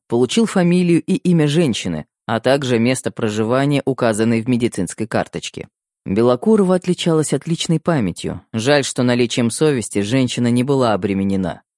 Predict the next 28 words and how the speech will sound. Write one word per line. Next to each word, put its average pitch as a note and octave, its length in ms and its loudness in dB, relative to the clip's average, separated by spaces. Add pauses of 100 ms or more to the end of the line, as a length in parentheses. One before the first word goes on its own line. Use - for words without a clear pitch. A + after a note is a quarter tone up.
(640)
Пока C#3+ 340 2
Белка F3 360 2
спала, A2 580 -2
я D3 220 2
успел F3 280 0
пробить D3 480 -4
адрес A#2 520 -4 (120)
и D3+ 80 2
узнать C#3+ 360 2
все, - 260 0
что A#2+ 180 -6
только G#2+ 320 -4
можно B2 380 0
на G#2 160 0
женщину, C#3 560 0 (140)
которую A#2 440 0
назвала G#2+ 480 0
бывшая F#2+ 400 -4
теща. - 460 -6 (520)
Я D#3 200 2
не G3 120 4
собирался F3+ 600 0
сразу B2+ 380 0
посвящать A2+ 520 -4
Белочку B2 480 0
во G#2 120 0
все - 180 -4
новости. G#2+ 580 -2